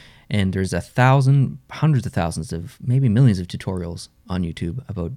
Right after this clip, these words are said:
photography and maybe even specifically night photography. But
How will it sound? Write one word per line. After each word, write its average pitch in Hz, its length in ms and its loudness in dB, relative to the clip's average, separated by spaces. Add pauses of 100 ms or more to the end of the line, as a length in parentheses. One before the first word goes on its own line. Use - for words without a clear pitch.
(1300)
photography 90 600 -4
and 87 240 -4
maybe 104 260 -2
even 95 440 -2
specifically 95 640 -6
night 127 180 0
photography. - 540 -10
But 64 200 -10